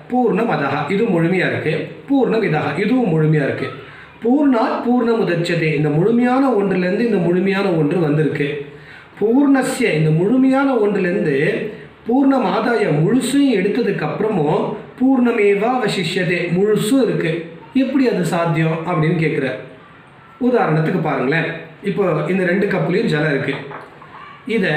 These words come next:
இந்த கப்புல இருக்கிற ஜலம் தான் இந்த கப்புக்கு வந்திருக்குன்னா, அப்போ இந்த கப்புல இருக்கிற ஜலம், ஜலம் காலியா தானே இருக்கணும். அப்போ எப்படி இதுல இருக்கு?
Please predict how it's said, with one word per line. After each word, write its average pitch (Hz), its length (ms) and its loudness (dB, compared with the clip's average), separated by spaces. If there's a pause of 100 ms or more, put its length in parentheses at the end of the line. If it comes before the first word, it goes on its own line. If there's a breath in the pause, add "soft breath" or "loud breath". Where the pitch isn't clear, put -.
(320)
இந்த 202 360 0
கப்புல 220 420 0
இருக்கிற 233 280 0
ஜலம் 196 320 0
தான் 233 100 0
இந்த 202 200 0
கப்புக்கு 208 360 -2
வந்திருக்குன்னா, 185 520 0
அப்போ 190 280 0
இந்த 180 160 0
கப்புல 190 280 -2
இருக்கிற 170 320 0
ஜலம், 160 340 0
ஜலம் 175 260 0
காலியா 170 300 0
தானே 165 180 0
இருக்கணும். 151 360 -2 (1000 loud breath)
அப்போ 202 240 -2
எப்படி 226 320 2
இதுல 190 120 0
இருக்கு? 160 480 -2